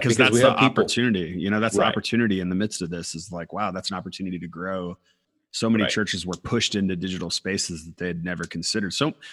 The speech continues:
Speaker 1: I saw so many churches create Facebook pages and Instagrams and things. I'm like, "Oh, cool. You're on Instagram now." <laughs> You know?
Speaker 2: <laughs>
Speaker 1: All right.
Speaker 2: Yeah.
Speaker 1: I guess nothing like a pandemic to get you on Instagram.
Speaker 2: Right.
Speaker 1: <laughs> But I mean
Speaker 2: Well, yeah. And we had,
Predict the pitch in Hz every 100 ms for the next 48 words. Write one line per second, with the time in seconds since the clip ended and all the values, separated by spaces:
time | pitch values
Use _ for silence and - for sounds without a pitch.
0 | - 143 185 127 - 135 143 147 127 117
1 | 117 - 90 90 - - _ - 123 104
2 | 101 110 - 104 - 110 - 113 107 110
3 | 107 92 90 80 101 - 107 90 104 110
4 | 107 - 117 131 135 123 120 110 - -
5 | - - - 220 - 190 202 110 113 147
6 | 185 - 104 120 107 101 98 - 156 220
7 | 185 190 160 156 147 131 135 - - -
8 | - - - 151 165 - 151 147 175 -
9 | 156 165 165 160 147 160 147 139 170 127
10 | 127 113 135 156 135 147 - 135 120 104
11 | - - - - - - 165 - 139 139
12 | 147 135 151 104 110 170 156 123 113 110